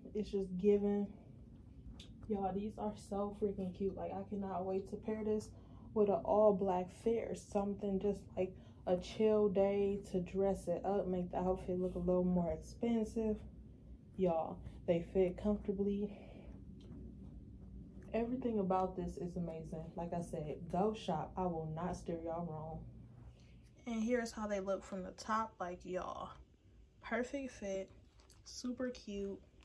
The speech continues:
Ew. Like, y'all gotta go get these. Like, look how freaking cute these are. Balling on a budget, baby.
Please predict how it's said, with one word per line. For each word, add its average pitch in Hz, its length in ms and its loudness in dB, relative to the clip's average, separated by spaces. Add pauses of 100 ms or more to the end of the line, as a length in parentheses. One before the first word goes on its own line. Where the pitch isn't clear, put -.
(480)
Ew. 277 760 -2 (140)
Like, 185 200 -2
y'all 208 300 -2
gotta 180 380 -2
go 180 400 -2
get 202 260 -6 (180)
these. 185 480 -8
Like, 208 140 -10
look 247 160 -4
how 302 140 -4
freaking 226 420 -6
cute 214 340 -4 (480)
these 202 360 2
are. 180 340 2 (720)
Balling 208 420 6
on 208 140 2
a 220 40 2
budget, 165 440 0
baby. 160 260 -10